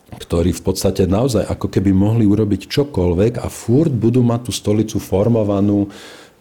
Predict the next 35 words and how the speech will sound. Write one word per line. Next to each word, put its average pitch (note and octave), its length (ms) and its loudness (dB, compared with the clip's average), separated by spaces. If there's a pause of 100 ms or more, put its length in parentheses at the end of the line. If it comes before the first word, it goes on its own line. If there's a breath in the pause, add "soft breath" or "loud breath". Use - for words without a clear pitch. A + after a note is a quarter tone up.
(640 loud breath)
bez F#2+ 320 0
nejakého G2 360 0
zápachu. F2 840 -4 (760 loud breath)
Môžu F#2+ 340 0
zjesť G2 300 0
klince F#2 400 0
a F2 220 0
môžu E2+ 300 -2
vypiť F2 320 -2
šesť - 360 -2
pív F#2 280 0
večer F2 440 -2
a E2+ 140 -6
môžu E2 340 -4
neviem E2+ 380 -2
čo D#2+ 160 -8
zjesť F#2 480 -2
a - 20 -6
tá - 100 -10
stolica F#2+ 420 -4
bude F2+ 220 -6
stále G2 380 -2
ako F#2 200 -4
keby E2 260 -4
zodpovedať F2 720 -4 (120)
normálnemu F#2 600 0
tráveniu. E2 640 -4 (880 loud breath)
A F2+ 200 -4
ich, G2 300 -2 (360 loud breath)
a - 100 -18
to - 140 -2
zloženie G2+ 440 2
a A2 100 0
tá - 80 -8
stabilita G2+ 880 0